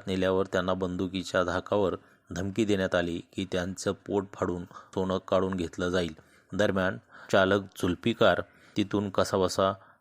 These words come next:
निसटला आणि स्थानिक ग्रामस्थांना या अपहरणाची त्यानं माहिती दिली. गावकरी आणि पोलीस येताच दरोडेखोर घटनास्थळाहून पळून गेले.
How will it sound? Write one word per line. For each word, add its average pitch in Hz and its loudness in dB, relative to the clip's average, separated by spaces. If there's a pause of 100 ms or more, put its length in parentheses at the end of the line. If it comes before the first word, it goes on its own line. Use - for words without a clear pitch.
निसटला 98 0 (360)
आणि 98 -2
स्थानिक 98 -4
ग्रामस्थांना 92 -2 (180)
या 92 0
अपहरणाची 90 -4
त्यानं 90 -4
माहिती 92 -4
दिली. 90 -2 (440)
गावकरी 101 2
आणि 98 0
पोलीस 98 -2
येताच 95 0
दरोडेखोर 95 -2 (160)
घटनास्थळाहून 92 -2
पळून 104 0
गेले. 87 0